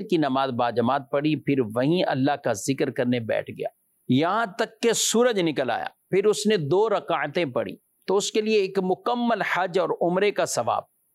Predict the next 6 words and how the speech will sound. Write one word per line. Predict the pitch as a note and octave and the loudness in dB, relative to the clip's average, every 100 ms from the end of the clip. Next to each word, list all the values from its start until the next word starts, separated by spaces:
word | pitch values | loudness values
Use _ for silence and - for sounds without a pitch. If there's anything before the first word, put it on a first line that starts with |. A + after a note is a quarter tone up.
| _ _ _ - | _ _ _ -6
اور | E3+ | -2
یہ | G#3+ | 0
جو | A3+ A3+ | 2 2
مکمل | F#3 - G#3+ A3 G#3+ - _ - | 2 -2 -2 -2 -2 -4 _ -2
تامہ، | F3 F#3 F#3+ F#3+ F3 - | 0 0 0 0 0 0
تامہ، | D#3+ E3+ | -2 0